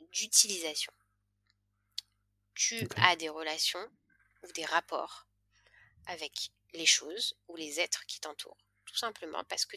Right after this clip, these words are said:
Speaker 1: tu y trouves un intérêt. Et donc,
Speaker 2: Ok.
Speaker 1: tu, tu as des rapports d'utilisation, de,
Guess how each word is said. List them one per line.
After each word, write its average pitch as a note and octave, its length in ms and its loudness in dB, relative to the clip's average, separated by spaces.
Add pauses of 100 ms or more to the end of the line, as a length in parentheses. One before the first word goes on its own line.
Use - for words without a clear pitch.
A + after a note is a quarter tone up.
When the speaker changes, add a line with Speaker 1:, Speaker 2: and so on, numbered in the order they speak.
Speaker 1:
tu - 240 -10
y - 40 -18
trouves G3 240 -6
un E3+ 140 -2
intérêt. D#3+ 400 -10 (1700)
Et F3+ 60 -8
donc, - 140 4
Speaker 2:
Ok. - 60 -4
Speaker 1:
tu, - 180 -2 (760)
tu - 160 -2
as F3 80 0
des E3 140 -4
rapports G#3+ 260 -2 (280)
d'utilisation, G3 1120 2
de, D#3+ 160 -18